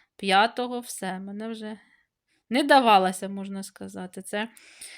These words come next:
е, парк Шевченка, наче, в місті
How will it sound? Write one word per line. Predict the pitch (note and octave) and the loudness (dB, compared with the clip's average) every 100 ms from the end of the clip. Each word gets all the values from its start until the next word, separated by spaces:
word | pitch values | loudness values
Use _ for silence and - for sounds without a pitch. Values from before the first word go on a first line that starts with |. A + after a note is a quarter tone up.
| - _ | -20 _
е, | - - F3+ _ | -10 -10 -10 _
парк | G#3+ G#3+ - - - _ _ _ _ _ _ | 4 4 4 -8 -20 _ _ _ _ _ _
Шевченка, | - A3 G#3+ C#4 A3 - | -14 -12 -4 -4 -4 -10
наче, | F3+ F3+ F#3 - F#3+ - - - _ | -12 -14 -14 -16 -18 -20 -20 -20 _
в | |
місті | F#3+ G#3 A#3 - G#3+ | -6 -6 -6 -8 -10